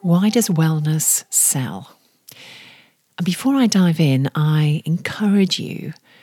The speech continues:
to hear this as a segue from a recent episode called Fixing the Food System. I'm Annie Hood. Hello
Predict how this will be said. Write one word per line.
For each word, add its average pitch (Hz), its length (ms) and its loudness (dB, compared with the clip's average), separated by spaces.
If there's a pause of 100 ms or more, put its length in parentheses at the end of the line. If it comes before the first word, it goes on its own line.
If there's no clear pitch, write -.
(360)
to 151 520 -2
hear 180 300 0
this 170 200 -2
as 160 120 -2
a - 20 -6
segue 165 760 0
from 147 160 -4
a 147 100 2
recent 160 480 -2
episode 135 520 -6
called 151 260 -10
Fixing - 680 -6 (440)
the 131 100 -6
Food 139 280 -6
System. - 540 -6 (1160)
I'm 196 180 2
Annie 180 160 4
Hood. 190 200 2
Hello 202 600 2